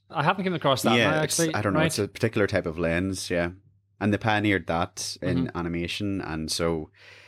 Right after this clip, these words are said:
Speaker 2: you know, certainly in animation, they're not overrated, but in terms of storytelling, I do think that I agree with you in that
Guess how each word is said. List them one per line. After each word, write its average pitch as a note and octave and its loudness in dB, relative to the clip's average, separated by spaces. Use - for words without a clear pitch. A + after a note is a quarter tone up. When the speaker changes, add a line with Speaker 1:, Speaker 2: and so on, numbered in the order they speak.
Speaker 2:
you B2 0
know, C3+ 4
certainly E3 4
in G2 2
animation, F2 0
they're G2 2
not G2+ 2
overrated, F#2+ 0
but - 0
in G#2 -2
terms A2 0
of G#2 0
storytelling, A2 2
I F#2 -2
do F2 2
think - -6
that - -4
I - -2
agree C2 2
with B1+ 0
you D2+ 2
in - -4
that - -4